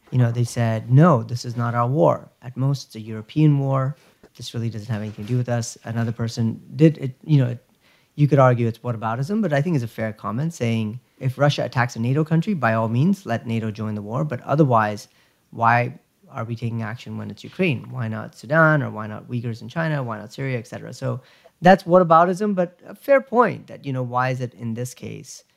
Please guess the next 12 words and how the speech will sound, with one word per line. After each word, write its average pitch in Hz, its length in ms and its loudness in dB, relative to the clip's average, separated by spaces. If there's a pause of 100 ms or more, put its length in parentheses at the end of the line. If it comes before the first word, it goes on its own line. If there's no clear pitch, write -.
(220)
that 107 180 -12
nato 113 220 -8
should - 180 -14
get 107 160 -12
involved? 110 460 -14
So 135 360 6 (520)
I 175 160 4
think 240 580 -2 (300)
there's 180 400 6
a 208 40 0
lot 170 300 4
of, 170 240 -6